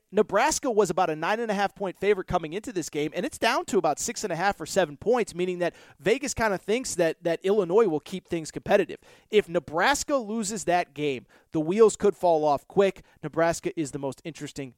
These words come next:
team to me. Finally, who do I think is going to win the Big Ten? It's,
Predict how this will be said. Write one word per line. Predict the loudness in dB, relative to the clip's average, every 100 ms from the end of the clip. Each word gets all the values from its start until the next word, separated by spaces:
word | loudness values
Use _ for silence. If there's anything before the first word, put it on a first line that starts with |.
| -18
team | -14 -14 -16 -10
to | -4
me. | -2 -4 -10 _ _ _ _ _ _ _ _ 2
Finally, | 4 6 4
who |
do | 6
I | 6
think | 6 0
is | 0
going | 4 4 4 0
to | -6
win | -4 0
the |
Big | 2 2
Ten? | 2 2 0 _ -20 _ _
It's, | 0